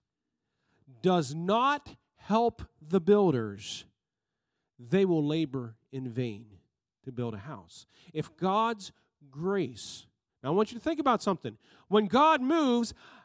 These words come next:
most often, how does he move? Through who? Through who? His body, right? Through the body of Christ.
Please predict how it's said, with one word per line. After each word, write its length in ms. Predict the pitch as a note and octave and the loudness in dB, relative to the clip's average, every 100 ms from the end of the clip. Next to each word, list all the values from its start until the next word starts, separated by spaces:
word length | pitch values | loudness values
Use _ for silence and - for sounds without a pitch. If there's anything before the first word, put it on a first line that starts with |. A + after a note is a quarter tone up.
| _ - G3+ | _ -8 2
most 320 | A#3+ F4 - | 4 4 4
often, 320 | D#4 D#4+ A#3+ | 2 2 0
how 220 | G#3 C4 C4+ | 0 2 0
does 160 | - | 0
he 120 | B3+ | -2
move? 600 | A#3 B3 G#3+ A#2 G#2 - - _ _ _ _ _ _ _ _ _ _ _ _ _ _ _ _ _ _ _ | 0 4 4 2 -6 -20 -20 _ _ _ _ _ _ _ _ _ _ _ _ _ _ _ _ _ _ _
Through 320 | F3 F#3 F#3 | 0 2 4
who? 380 | G#3 A3 A#2 G2+ _ _ _ _ _ _ _ _ _ _ _ _ _ _ _ _ _ _ _ _ _ _ _ _ | 2 0 -4 -12 _ _ _ _ _ _ _ _ _ _ _ _ _ _ _ _ _ _ _ _ _ _ _ _
Through 240 | - D4 D4 | 2 6 8
who? 400 | E4+ F4+ G3 - _ _ _ _ _ _ _ _ _ _ _ - | 6 4 2 -4 _ _ _ _ _ _ _ _ _ _ _ -2
His 160 | D#4+ | -2
body, 420 | E4 F4 G4+ G4 A3+ | 2 4 4 4 4
right? 540 | A#3 F#4 G#4+ - - _ _ _ _ - | 4 4 0 -4 -18 _ _ _ _ -4
Through 120 | B3 | -2
the 60 | D4+ | 2
body 280 | B3 B3 E4 | 2 2 0
of 60 | |
Christ. 600 | E4 G4 G#4+ D4 - - | -2 -2 -2 -2 -6 -12